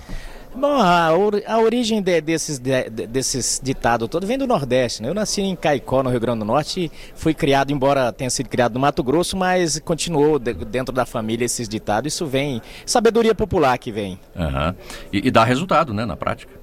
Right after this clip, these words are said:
Speaker 1: É, na, porque, na verdade, é, é a, vamos dizer assim, é uma forma prosaica de, é, metaforizar a realidade, né?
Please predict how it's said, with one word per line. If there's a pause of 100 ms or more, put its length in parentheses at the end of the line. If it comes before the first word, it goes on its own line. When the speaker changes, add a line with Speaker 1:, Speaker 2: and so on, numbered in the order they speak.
Speaker 1:
É,
na,
porque,
na
verdade,
é,
é
a, (400)
vamos
dizer
assim,
é
uma
forma
prosaica
de, (340)
é,
metaforizar
a
realidade,
né?